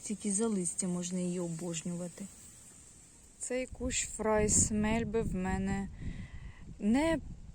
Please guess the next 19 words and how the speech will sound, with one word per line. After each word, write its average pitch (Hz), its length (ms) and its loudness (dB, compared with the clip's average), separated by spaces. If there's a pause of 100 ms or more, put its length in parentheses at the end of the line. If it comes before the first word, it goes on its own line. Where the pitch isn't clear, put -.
пожаний 240 600 6
хрущами, 370 920 2 (140)
сидить 226 580 -2
в - 20 -8
більш 196 440 2
лагідному 208 560 4
місці, 311 500 0 (320)
але, 226 380 4 (360)
але, 180 380 2 (540)
бачите, 208 340 0
які 214 380 -2 (140)
невеличкі 185 760 2
суцвіття. 165 640 0
Вони 190 240 2
дуже 165 280 -2
гарні, 269 500 0 (500)
класні, 233 460 2
не 226 120 4
погорівші, 190 720 -2